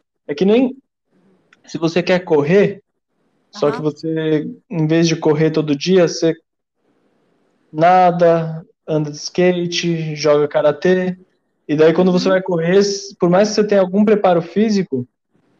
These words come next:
Speaker 1: esse preparo físico ele não tá tão bom quanto alguém que tá correndo sempre.
Speaker 2: Claro,
Speaker 1: <laughs> Daí você
Speaker 2: claro.
Speaker 1: não vai, você
Speaker 2: Você
Speaker 1: não vai
Speaker 2: compara, então, como o exercício físico, também o exercício mental de meditar.
Speaker 1: Só que isso, no caso, é um exercício mental.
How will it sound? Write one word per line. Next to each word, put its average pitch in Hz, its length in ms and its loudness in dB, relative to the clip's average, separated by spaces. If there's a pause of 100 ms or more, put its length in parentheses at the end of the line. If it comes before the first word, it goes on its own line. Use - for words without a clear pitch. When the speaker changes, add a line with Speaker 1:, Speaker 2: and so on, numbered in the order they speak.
(260)
Speaker 1:
esse 143 140 -10
preparo 180 400 0
físico 202 340 -2
ele 214 100 0
não 208 180 2
tá 208 440 2 (580)
tão 180 420 4
bom 160 420 2
quanto 196 300 0
alguém 185 220 2
que 180 60 -8
tá 190 140 0
correndo 180 440 2
sempre. 131 500 -4 (800)
Speaker 2:
Claro, 196 560 -4
Speaker 1:
<laughs> - 100 -20
Daí 143 200 0 (120)
você 175 140 0
Speaker 2:
claro. 180 40 0
Speaker 1:
não 220 140 -4
vai, 220 240 0
você 202 180 -2
Speaker 2:
Você 190 60 2
Speaker 1:
não 190 100 2
vai 185 180 2
Speaker 2:
compara, 277 240 -2
então, 302 340 -14
como 320 240 -12
o 311 60 -14
exercício 311 540 -18
físico, 294 520 -18
também 294 300 -12
o 294 60 -10
exercício 294 580 -14
mental 302 420 -12
de 285 100 -20
meditar. 226 500 -12 (340)
Speaker 1:
Só 160 240 0
que 160 140 0
isso, 170 340 2
no 151 140 0
caso, 160 300 2
é 175 40 4
um 180 120 2
exercício 180 480 -2
mental. 185 560 0